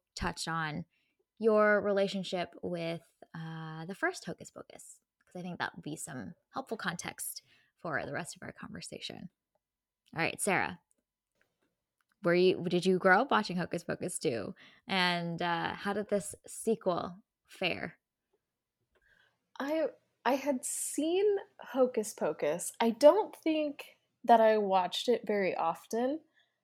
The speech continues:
Speaker 2: Uh, I think this is, I don't think we owned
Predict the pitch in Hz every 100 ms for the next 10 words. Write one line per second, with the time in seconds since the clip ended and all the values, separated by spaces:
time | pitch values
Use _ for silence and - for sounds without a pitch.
0 | _ - 196 190 185 170 170 - - 208
1 | 302 359 359 - 339 294 - - - _
2 | _ _ _ _ - 415 453 381 349 285
3 | - 190 202 233 262 240